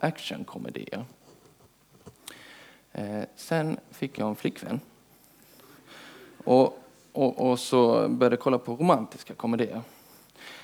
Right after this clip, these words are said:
Eh, och, eh, sen finns det faktiskt ett fåtal filmer som, som är sådär riktigt bra och etsar sig fast. Och de innehåller ofta kärlek. Eh,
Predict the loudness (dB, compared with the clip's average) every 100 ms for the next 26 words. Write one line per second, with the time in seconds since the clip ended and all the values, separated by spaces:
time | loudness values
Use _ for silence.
0 | -12 -2 2 2 0 -2 -6 -8 -2 0
1 | 0 0 0 -2 -4 -8 _ 2 4 6
2 | 6 6 4 2 4 2 2 4 4 4
3 | 2 4 6 6 2 -2 4 6 6 6
4 | 4 2 4 4 2 -4 -20 -20 -20 -20
5 | _ -8 0 4 4 4 2 -2 -4 2
6 | 2 2 -6 -4 -4 -4 -6 -6 -4 -2
7 | 0 -2 -4 -8 -4 -4 -2 -2 -2 0
8 | 0 0 -6 _ 0 4 4 6 4 2
9 | 0 -4 -4 -8 _ _ _ _ _ -6
10 | 0 2 0 -4 -12 -20 -20 -20 _ _
11 | _ _ _ _ _ _ -20 -20 -20 _
12 | _ -10 -6